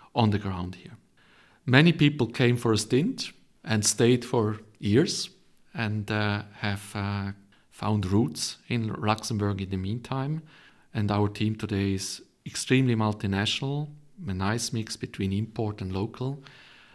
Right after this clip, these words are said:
and, uh, a happy crowd, uh, in, uh, in Luxembourg, I would say. At the same time, we believe that, that the model Swiss Re has also served as a, an example of what, uh, could be a setup in Europe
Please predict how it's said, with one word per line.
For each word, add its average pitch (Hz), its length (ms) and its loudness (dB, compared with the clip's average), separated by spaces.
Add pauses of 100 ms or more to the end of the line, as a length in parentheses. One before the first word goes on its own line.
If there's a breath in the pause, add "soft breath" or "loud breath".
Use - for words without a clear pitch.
(300 loud breath)
and, 98 360 0
uh, 95 320 0
a - 80 -6
happy 101 300 -2
crowd, 98 480 -8 (440)
uh, 107 440 -4
in, 98 180 -6 (100)
uh, 104 240 -8
in 104 140 -2
Luxembourg, 104 600 -8
I 95 60 -8
would 98 180 -10
say. - 320 -12 (800 soft breath)
At - 60 -20
the 120 80 0
same 175 220 6
time, 143 200 6
we 123 80 6
believe 120 440 4
that, 117 220 -4
that 113 200 -6
the 107 280 2
model 117 540 0
Swiss - 480 -4
Re 110 180 0
has 117 220 0
also 101 300 -2
served 101 500 -4
as 98 160 -6
a, 98 160 -8 (600 soft breath)
an 120 60 2
example 117 580 4
of 101 220 -2
what, 104 400 -4
uh, 101 380 0
could 117 260 -4
be 113 160 2
a 104 60 4
setup 107 560 -2
in 98 100 -2
Europe 107 480 -4